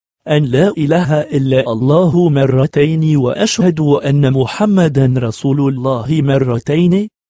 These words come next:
مرتين، ثم ارجع فاشهد أن لا إله إلا الله مرتين وأشهد أن محمدا رسول الله مرتين، حي على الصلاة، حي على الصلاة،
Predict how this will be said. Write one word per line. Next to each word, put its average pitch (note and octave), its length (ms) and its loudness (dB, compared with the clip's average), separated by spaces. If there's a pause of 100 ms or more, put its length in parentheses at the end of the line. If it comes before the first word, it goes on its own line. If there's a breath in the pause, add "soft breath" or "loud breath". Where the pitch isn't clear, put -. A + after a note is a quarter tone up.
(120)
مرتين، C#3+ 760 0
ثم D3 320 0
ارجع F#3 640 0
فاشهد C#3 600 -2
أن C#3+ 200 0
لا C#3 340 2
إله D#3 420 0
إلا C3+ 520 -2
الله D#3 580 2
مرتين D3 840 0
وأشهد F3 640 0
أن C#3+ 540 2
محمدا C3+ 840 0
رسول C3 420 -2
الله C3 500 -2
مرتين، D#3 1000 0
حي C3 320 -2
على C3+ 300 0
الصلاة، D3 720 -2
حي C3 380 -2
على C3+ 300 0
الصلاة، C#3 600 -2